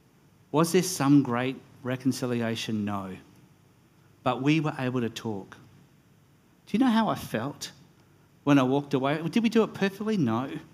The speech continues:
But just I felt, I said this, I just felt so unburdened. The burden was gone. I wonder if you feel like that. And I wonder if there's someone you need to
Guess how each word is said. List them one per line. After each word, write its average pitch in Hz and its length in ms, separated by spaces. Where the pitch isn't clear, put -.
But 180 160
just 214 240
I 175 80
felt, 190 400
I 143 120
said 170 260
this, - 340
I 151 40
just 147 200
felt 131 180
so 156 520
unburdened. 110 840
The 110 80
burden 120 400
was 101 140
gone. 101 420
I 123 60
wonder 135 260
if 139 280
you 127 60
feel 120 240
like 107 220
that. 113 420
And 135 120
I 131 40
wonder 165 280
if 143 160
there's 135 140
someone 131 460
you 120 100
need 117 220
to 113 380